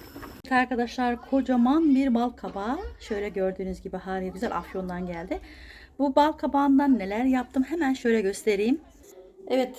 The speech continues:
Kırgızistan usulü, Kırgızistan'da bizim simitlerimiz gibi sokak yiyeceği arkadaşlar. Harika güzel bir lezzet, e, kabaklı. Bunun,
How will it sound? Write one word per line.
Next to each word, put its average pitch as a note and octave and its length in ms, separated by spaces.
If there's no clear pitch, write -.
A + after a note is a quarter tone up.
Kırgızistan C4+ 600
usulü, A#3+ 400
Kırgızistan'da A#3+ 880
bizim A#3 200
simitlerimiz G#3 760
gibi A#3+ 260
sokak C4 400
yiyeceği G3 360
arkadaşlar. F#3 640
Harika A#3 320
güzel A#3+ 400
bir C#4 320
lezzet, G#3+ 460
e, G3+ 400
kabaklı. G#3+ 560
Bunun, C4+ 460